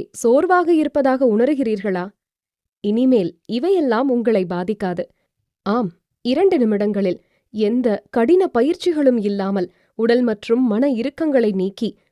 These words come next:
முழுமையான அமைதியை அடையலாம். நீங்கள் செய்ய வேண்டியது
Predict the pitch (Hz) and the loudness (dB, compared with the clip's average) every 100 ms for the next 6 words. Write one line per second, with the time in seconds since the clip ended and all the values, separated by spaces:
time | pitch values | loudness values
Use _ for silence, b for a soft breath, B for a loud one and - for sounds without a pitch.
0 | _ - 247 392 415 359 320 285 202 208 | _ -6 0 2 2 2 2 0 0 0
1 | 226 208 190 269 208 190 175 170 - _ | -2 -2 -2 -2 -2 -2 -2 -4 -10 _
2 | _ _ _ _ _ _ - 247 381 440 | _ _ _ _ _ _ -2 2 2 4
3 | 427 - 302 311 330 311 277 247 277 | 2 0 0 0 2 2 2 4 4